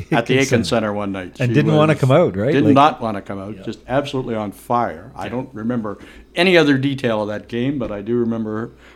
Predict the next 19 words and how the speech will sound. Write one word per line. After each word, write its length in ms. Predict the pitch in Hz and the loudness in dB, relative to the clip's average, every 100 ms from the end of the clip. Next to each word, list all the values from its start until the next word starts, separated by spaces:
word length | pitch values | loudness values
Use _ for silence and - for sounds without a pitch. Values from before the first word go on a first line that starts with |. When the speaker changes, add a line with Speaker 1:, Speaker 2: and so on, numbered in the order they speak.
| - | -16
Speaker 2:
her 180 | - 110 | -8 -6
totals 420 | 107 107 107 101 | -4 -4 -4 -6
were 120 | 101 90 | -10 -12
fifty-one 480 | 107 - 98 98 | -12 -12 -12 -12
points. 380 | 90 92 92 - - | -14 -18 -20 -20 -14
Speaker 1:
So 180 | - 117 | -4 0
I 100 | 139 | 2
coached 360 | 147 127 - | 4 4 2
with 100 | 113 | -4
Jackie 580 | 110 101 101 98 95 85 - | -2 -2 -2 -4 -6 -8 -12
at 80 | - | -10
the 60 | |
minor 320 | 98 92 95 92 | -6 -4 -4 -4
level 280 | 87 87 | -6 -8
a 40 | 85 | -8
bunch 260 | 85 82 | -10 -12
of 60 | 87 | -12
years 220 | 82 82 | -12 -12
ago. 300 | 80 78 76 | -12 -14 -14